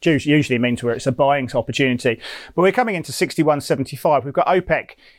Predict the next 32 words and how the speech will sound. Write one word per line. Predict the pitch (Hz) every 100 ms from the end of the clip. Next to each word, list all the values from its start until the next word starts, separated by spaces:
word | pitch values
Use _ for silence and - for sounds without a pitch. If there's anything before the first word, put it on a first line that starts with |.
| _
in | 175 170
the |
period | - 170 147
ahead. | 139 156
So | 131 151
a |
few | - 180
people | 156 139
who | 139
are |
gonna | 139 135
be |
watching | 139 170 170 143
this | 127
probably | - 127
will | 131 135
know | 139 139
the | 131
results | 131 127 139 -
of | -
opec | 135 131 135 -
by | 127
that | 127
time. | - 170 131
But | 139
at | 165
this | - 131 -
point, | _ 180 160 127
you | 156
and | 143
I | 139
don't. | 120 180 180 120 123